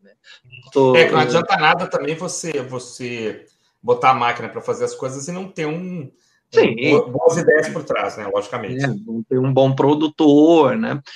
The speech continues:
Speaker 1: Não,
Speaker 2: Tá.
Speaker 1: não, não ter boas ideias também. É,
Speaker 2: Agora,
Speaker 1: exato.
Speaker 2: aqui eles estavam se autoproduzindo, né? Ou tem, tem aquele Nigel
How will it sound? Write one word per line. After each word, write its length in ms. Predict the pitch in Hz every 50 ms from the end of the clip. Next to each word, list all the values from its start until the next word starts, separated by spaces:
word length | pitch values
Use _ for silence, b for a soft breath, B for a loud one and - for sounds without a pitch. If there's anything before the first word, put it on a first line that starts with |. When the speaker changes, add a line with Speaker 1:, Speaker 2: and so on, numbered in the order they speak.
| B B B _
Speaker 1:
Não, 340 | - 123 123 123 120 120 120
Speaker 2:
Tá. 60 | 117 117
Speaker 1:
não, 140 | 120 123
não 300 | 127 131 135 139 - 151 - -
ter 100 | 220 202
boas 280 | 175 214 196 170 139
ideias 440 | 156 147 131 120 110 98 95 95 - _
também. 220 | - 104 98 101 95
É, 220 | 113 147 160 135
Speaker 2:
Agora, 140 | - 156 190
Speaker 1:
exato. 160 | - 202 208
Speaker 2:
aqui 140 | 214 - 254
eles 100 | 247 247
estavam 300 | - - - - 254 -
se 140 | - - 247
autoproduzindo, 760 | 247 233 240 - 247 247 - 233 196 131 151 147 123 101 117
né? 220 | 131 165 196 214 -
Ou 80 | - 143
tem, 400 | 143 - 160 156 151 147 - -
tem 200 | - - 160 147
aquele 280 | 143 143 - 156 135 127
Nigel 600 | 120 117 120 135 139 123 127 123 117 104 95 -